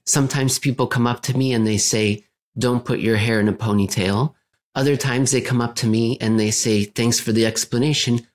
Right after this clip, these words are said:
What am I to do? Just sit here and be educated? No, I should do something.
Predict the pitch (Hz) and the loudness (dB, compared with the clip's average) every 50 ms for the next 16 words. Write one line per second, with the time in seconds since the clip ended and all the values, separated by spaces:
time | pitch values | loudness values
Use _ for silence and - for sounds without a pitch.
0 | _ _ _ - 98 113 139 139 139 139 131 131 135 135 135 - 143 135 127 120 | _ _ _ -2 0 0 2 2 2 2 2 0 0 -2 -2 -2 -2 -2 0 0
1 | 147 196 202 110 82 78 - _ _ _ _ _ _ _ _ _ _ - 113 107 | 0 0 0 0 -2 -4 -8 _ _ _ _ _ _ _ _ _ _ -4 -2 0
2 | - - - - 147 - - - 139 135 143 156 151 127 123 135 123 123 135 131 | 0 0 0 0 -2 -2 -2 -2 -2 0 0 0 0 0 0 0 0 0 0 0
3 | 143 143 - - 156 151 180 180 170 - - - 139 147 135 104 90 90 95 104 | -2 -2 -2 -2 -2 0 0 -2 -2 -4 -4 -2 0 2 2 2 2 0 0 0
4 | - - 117 107 107 113 117 113 113 - - - 131 123 107 - 101 90 85 | 0 0 0 0 0 2 2 2 2 2 0 0 0 0 0 -2 -2 -4 -4